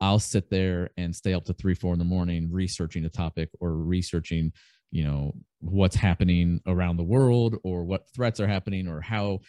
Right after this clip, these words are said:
you know, an attack occurred and what techniques and tactics they were using to get in and how I could have stopped it. So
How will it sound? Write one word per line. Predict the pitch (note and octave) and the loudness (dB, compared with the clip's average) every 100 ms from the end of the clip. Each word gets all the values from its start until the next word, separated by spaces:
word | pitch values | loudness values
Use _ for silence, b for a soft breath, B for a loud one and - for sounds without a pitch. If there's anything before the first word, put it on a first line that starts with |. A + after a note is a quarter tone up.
| B B | B B
you | G2 | -2
know, | F2+ | 2
an | F2 | 2
attack | E2 - G#2 G2+ | 0 2 4 2
occurred | F#2 - G2+ F#2+ F#2+ | -2 0 2 2 0
and | E2+ | -2
what | F2+ G2+ | -2 -4
techniques | - G2+ F#2 F#2+ F2+ - | -4 -8 -4 -4 -4 -8
and | F2 E2+ | -6 -4
tactics | - F#2+ F2+ - F2+ - | -2 -4 -4 -4 -4 0
they | F2+ | 2
were | D#2+ | 2
using | E2 G2+ F#2 D#2+ | 4 4 4 0
to | |
get | D#2+ F2+ | 0 2
in | B2+ B2+ A#2 | 4 4 4
and | F2 D#2 B B B | 2 -4 B B B
how | A2 A2 | 0 2
I | F#2 | 0
could | - | -2
have | E2 | -6
stopped | - B2+ A2+ - | -4 0 0 -2
it. | - | -4
So | B2+ A2 | 2 2